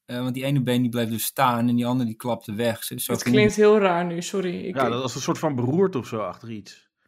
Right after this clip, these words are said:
Speaker 1: Bijna, of een TIA of zo misschien.
Speaker 3: Ja. Ja, dat
Speaker 1: Ja.
Speaker 3: is,
Speaker 2: Mhm.
Speaker 3: ik snap het verschil niet tussen TIA en beroerte. Dat is toch bijna hetzelfde, of niet?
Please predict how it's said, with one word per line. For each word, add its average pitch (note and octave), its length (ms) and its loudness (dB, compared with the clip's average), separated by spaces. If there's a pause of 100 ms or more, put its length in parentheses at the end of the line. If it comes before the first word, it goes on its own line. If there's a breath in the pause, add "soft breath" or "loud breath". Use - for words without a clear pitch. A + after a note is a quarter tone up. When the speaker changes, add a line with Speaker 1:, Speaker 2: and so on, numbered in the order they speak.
(200)
Speaker 1:
Bijna, B2 320 2 (140)
of C#3 160 -2
een G#2+ 160 -2
TIA E3 400 2
of A#2+ 80 -4
zo G#2+ 180 -6
misschien. G#2+ 340 -8
Speaker 3:
Ja. G#2 340 -14 (760)
Ja, A2 100 -4
dat E3+ 120 4
Speaker 1:
Ja. G#3 60 6
Speaker 3:
is, G3+ 160 6
Speaker 2:
Mhm. G#3+ 160 6
Speaker 3:
ik B3 100 6
snap A#3+ 200 0
het - 140 -18
verschil G3+ 300 0
niet F3 100 0
tussen B2 220 -8
TIA C3+ 220 -4
en A#2+ 80 -2
beroerte. C3 280 -4
Dat G#2+ 40 -12
is G#2+ 100 -14
toch A#2+ 60 -14
bijna C#3+ 200 -4
hetzelfde, B2+ 440 -8
of C#3 80 -10
niet? A2 300 -12